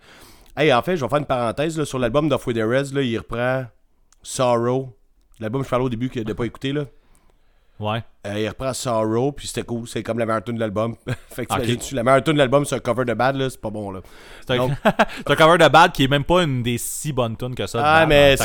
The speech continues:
Speaker 2: tabarnak.
Speaker 1: mais ça a été ma préférée. Fermer la parenthèse.
Speaker 2: Ok.
Speaker 1: On avait du fun au Rockfest et tout. C'est correct, mais non. T'sais, euh, j'aime pas ça, Bad, puis, euh, ça finit
Speaker 2: Ok.
Speaker 1: de même.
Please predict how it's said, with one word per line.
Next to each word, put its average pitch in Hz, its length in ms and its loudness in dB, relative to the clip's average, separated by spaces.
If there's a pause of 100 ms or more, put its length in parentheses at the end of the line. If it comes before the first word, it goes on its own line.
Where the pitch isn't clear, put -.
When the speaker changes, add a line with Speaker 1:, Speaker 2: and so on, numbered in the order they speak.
Speaker 2:
tabarnak. 151 180 8
Speaker 1:
mais 147 60 6
ça 151 120 2
a - 20 6
été 131 120 0
ma 147 120 4
préférée. 139 440 0 (300)
Fermer 135 260 2
la 135 120 4
parenthèse. 139 560 2
Speaker 2:
Ok. - 120 -10
Speaker 1:
On 139 120 -4
avait 180 200 0
du 156 60 -10
fun 214 300 -2
au 156 100 0
Rockfest 151 480 -4
et 123 40 -10
tout. 160 280 -4 (920)
C'est 180 120 -6
correct, 127 420 0 (140)
mais 127 500 4
non. 123 160 -2 (320)
T'sais, 135 120 -8
euh, 113 600 -2
j'aime 113 200 -6
pas 117 140 -8
ça, 127 220 -4
Bad, 113 380 -4 (160)
puis, 98 320 -14
euh, 78 260 -14
ça - 200 -20
finit - 180 -8
Speaker 2:
Ok. 117 80 -4
Speaker 1:
de 107 60 -4
même. 98 200 -4